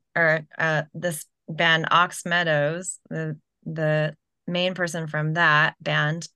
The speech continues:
put out, um, a Perpetual Doom Spotify playlist, and I listened to it the other day, and I was like, "Dang, this is so good."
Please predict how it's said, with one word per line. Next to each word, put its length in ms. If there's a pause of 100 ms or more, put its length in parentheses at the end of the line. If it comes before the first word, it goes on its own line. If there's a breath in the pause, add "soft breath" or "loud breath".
(140)
put 200
out, 320
um, 540 (440 soft breath)
a 60
Perpetual 500
Doom 520 (200)
Spotify 840
playlist, 840
and 400 (180)
I 80
listened 260
to 80
it 60
the 80
other 160
day, 140
and 100
I 20
was 140
like, 160
"Dang, 460
this 120
is 180
so 280
good." 520